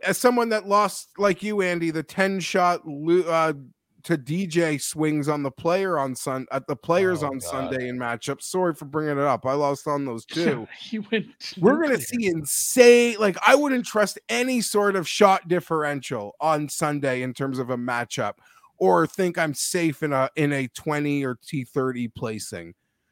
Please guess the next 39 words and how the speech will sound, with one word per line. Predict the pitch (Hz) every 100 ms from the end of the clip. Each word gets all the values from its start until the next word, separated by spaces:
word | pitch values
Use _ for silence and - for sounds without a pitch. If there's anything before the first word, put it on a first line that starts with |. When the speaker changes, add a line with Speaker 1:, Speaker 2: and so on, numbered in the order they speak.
| _ _ -
Speaker 1:
The | 180
way, | 165 190 185 185
like, | 175 156
once | 180 220 226 226
things | - 240 226
get | 196 202
spinning | - - - 196 196 185 175
on | 165 160 147
Sunday, | - 175 160 156 160 151
you | 147 143
guys | 139 180 180 170
can | 180
get | 156 -
frustrated, | 180 170 - 170 165 160 165
and | 233
even | 285 254
the | 226
other | 240 226 190
alt | 143 -
shot | - 131 120
day, | 123 107
but | 110 127 - _ _ _ _ _
by | 208 190
this | 196 226
point | - 214 196
on | 175
Sunday, | 151 233 220 196 160
you're | 156
actually | 160 151 - 139
staring | - - 165 156 151
at | 143 135
it | 135
on | 131
Saturday | 131 165 143 131 127
night | 143 156 135
like | 127 120
that | 135 120
it's | 113 -
possible. | - 160 147 - 113 104 92 87